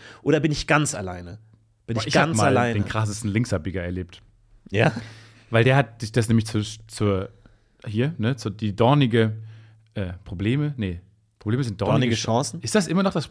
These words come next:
Speaker 2: Ist,
Speaker 1: Ja,
Speaker 2: na,
Speaker 1: ja.
Speaker 2: okay.
Speaker 1: Schornige,
Speaker 2: Schornige
Speaker 1: Schornsteine,
Speaker 2: Dorn-, Schornige
Speaker 1: Schornsteine
Speaker 2: Dance.
Speaker 1: sind dornige Chon-,
Speaker 2: Schornige
Speaker 1: Chancen.
Speaker 2: Dornsen. Jedenfalls hat der sich das zum Vorteil genutzt. Er weiß nämlich, wenn du, wenn du gerade au-, also wenn du geradeaus fährst, äh, links abbiegst,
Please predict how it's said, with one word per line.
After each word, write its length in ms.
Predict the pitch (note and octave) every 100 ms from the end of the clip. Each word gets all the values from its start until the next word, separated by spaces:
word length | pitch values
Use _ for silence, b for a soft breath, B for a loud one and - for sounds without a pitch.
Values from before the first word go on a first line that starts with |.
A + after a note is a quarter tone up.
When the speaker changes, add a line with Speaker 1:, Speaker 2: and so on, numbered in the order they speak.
| -
Speaker 2:
Ist, 220 | A2 G#2+
Speaker 1:
Ja, 140 | A2
Speaker 2:
na, 40 | -
Speaker 1:
ja. 100 | A2+
Speaker 2:
okay. 120 | A2
Speaker 1:
Schornige, 560 | - - C#3 F3 D#3 C3+ - b b
Speaker 2:
Schornige 440 | - C#3+ D#3 D3+ C#3+
Speaker 1:
Schornsteine, 80 |
Speaker 2:
Dorn-, 300 | C#3 B2+ C3+ C3
Schornige 340 | - C#3 C#3+
Speaker 1:
Schornsteine 420 | E3+ F3 B2+ F3+ E3+
Speaker 2:
Dance. 140 | D#3+
Speaker 1:
sind 180 | D3+ D3+
dornige 320 | D3 D#3+ C#3+
Chon-, 360 | C3+ - B2 A#2+ -
Speaker 2:
Schornige 400 | - C3 C3+ B2
Speaker 1:
Chancen. 120 | B2+
Speaker 2:
Dornsen. 440 | B2+ B2 G#2+ G#2 - b b b b -
Jedenfalls 480 | B2+ D#3 C#3 C3 -
hat 180 | - B2+
der 60 | C#3+
sich 100 | B2+
das 160 | B2+
zum 320 | - A#2 G#2 G#2+ - - _
Vorteil 680 | - - D#3+ F#3+ C#3 G2 G2+ G#2+ _ _
genutzt. 460 | G#2 A2+ D#3+ - - b b -
Er 140 | G#2+
weiß 240 | G#2+ D#3
nämlich, 280 | D#3 D3+ C#3 -
wenn 160 | - B2+
du, 180 | B2 A#2+
wenn 140 | C#3+
du 80 | G3+
gerade 260 | F3 C#3 -
au-, 220 | B2+ C3+
also 160 | C#3
wenn 100 | A#2
du 60 | B2
geradeaus 380 | A2 A2+ D3+ -
fährst, 260 | D3+ D#3+ - _ _ _ _ _
äh, 80 | - -
links 240 | - D3 D3
abbiegst, 380 | A#2 E3 -